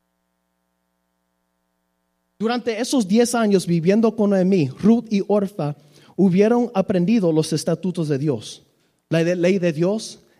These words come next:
y la santidad de Dios. Diez años estuvieron viviendo allí. El número diez viene reflejando la autoridad de Dios o el reino de Dios sobre los asuntos del hombre.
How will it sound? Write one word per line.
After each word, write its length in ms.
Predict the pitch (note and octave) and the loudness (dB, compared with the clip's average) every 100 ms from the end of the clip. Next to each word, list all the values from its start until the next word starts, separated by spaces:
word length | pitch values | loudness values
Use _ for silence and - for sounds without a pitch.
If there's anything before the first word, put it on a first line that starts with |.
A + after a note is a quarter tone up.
| - | 0
y 100 | F#3+ | 2
la 120 | F#3+ | 2
santidad 520 | - G3 F#3+ F3+ G#3 | 0 -4 -4 -4 -4
de 120 | E3+ | -4
Dios. 480 | C3+ A2 - - - _ _ _ _ _ | -6 -8 -10 -18 -20 _ _ _ _ _
Diez 440 | _ F3+ D4 D4+ - | _ 0 0 -2 -6
años 400 | A3+ B3 G#3+ F#3 G3 | -2 2 2 0 -4
estuvieron 640 | E3+ F#3+ D#3 G3+ A3 A3 | -6 -6 -2 0 0 -2
viviendo 540 | E3 D3 F#3 A3+ F#3+ | -4 -2 -2 -2 -2
allí. 320 | D#3+ C#3 A2 G#2+ _ _ _ _ | -4 -4 -6 -10 _ _ _ _
El 120 | D#3 | 0
número 300 | F3+ F#3+ G3+ | 2 4 2
diez 260 | E3 F3 F3 | 4 2 2
viene 200 | D#3+ E3+ | -2 -2
reflejando 520 | E3 D#3+ C#3+ E3 E3 | -4 -4 -4 -4 -4
la 100 | D#3 | -6
autoridad 440 | D3 D3 C#3 C#3+ | -6 -8 -8 -6
de 100 | D#3 | -6
Dios 420 | C#3 D3+ A3 - - _ - | -6 -6 -6 -10 -18 _ -6
o 160 | D3+ | -2
el 60 | E3 | -2
reino 320 | E3+ F#3 G3+ | -2 -2 0
de 120 | E3+ | -2
Dios 260 | C#3 D#3+ E3 | 0 -2 -2
sobre 220 | E3 D#3 | -4 -4
los 180 | D3+ D3 | -4 -4
asuntos 440 | C#3 F3 D#3+ E3+ | -6 -6 -6 -6
del 140 | D#3+ F3+ | -6 -4
hombre. 340 | F#3+ C3 A2 | -4 -8 -12